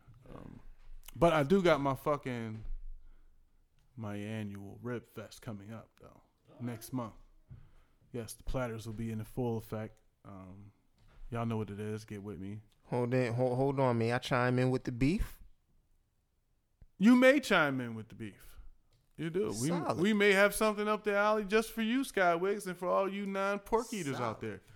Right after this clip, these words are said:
Speaker 1: But for us swine eaters, indeed,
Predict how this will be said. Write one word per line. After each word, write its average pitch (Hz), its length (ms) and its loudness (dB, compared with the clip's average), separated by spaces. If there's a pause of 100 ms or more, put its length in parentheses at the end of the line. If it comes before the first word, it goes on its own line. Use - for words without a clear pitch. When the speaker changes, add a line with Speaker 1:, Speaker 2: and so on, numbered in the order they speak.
(320)
Speaker 1:
But 156 140 8
for 165 140 8
us 156 140 8
swine 196 560 4
eaters, 165 460 2 (300)
indeed, 143 640 0